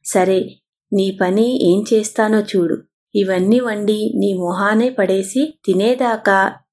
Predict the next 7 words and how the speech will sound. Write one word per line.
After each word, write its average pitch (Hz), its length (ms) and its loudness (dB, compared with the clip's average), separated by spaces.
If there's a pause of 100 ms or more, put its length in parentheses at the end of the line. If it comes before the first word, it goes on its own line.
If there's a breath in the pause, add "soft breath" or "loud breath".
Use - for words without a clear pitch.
(140)
ఈ 208 200 2
రోకలి 190 380 2
పుచ్చుకొని 220 920 0
నీ 208 260 0
ఎదుట 220 260 0
కూర్చుంటాను. 185 840 -2 (280)
తినకపోయావంటే 220 1300 0